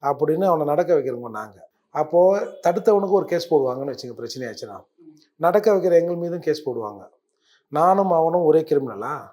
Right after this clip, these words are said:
ஒரே குற்ற நடவடிக்கையில் ஈடுபட்டவர்களா? செக்ஷன் ஒன்னா தான் இருக்கும். அவனும் பொது அமைக்கு, அமைதிக்கு வந்து பங்கம் விளைவித்தார்னு போட்டிருப்பாங்க,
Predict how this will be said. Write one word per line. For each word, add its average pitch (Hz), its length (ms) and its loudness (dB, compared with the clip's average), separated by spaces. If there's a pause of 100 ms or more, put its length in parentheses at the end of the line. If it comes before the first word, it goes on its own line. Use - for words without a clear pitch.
(200)
ஒரே 185 220 2
குற்ற 175 240 0
நடவடிக்கையில் 139 440 0
ஈடுபட்டவர்களா? 117 720 -8 (480)
செக்ஷன் 170 340 4
ஒன்னா 165 180 4
தான் 160 180 4
இருக்கும். 123 280 -6 (400)
அவனும் 175 320 2
பொது 170 200 2
அமைக்கு, 156 580 0
அமைதிக்கு 147 500 -4
வந்து 147 380 -6
பங்கம் 147 300 -4
விளைவித்தார்னு 147 500 -6
போட்டிருப்பாங்க, 160 480 -6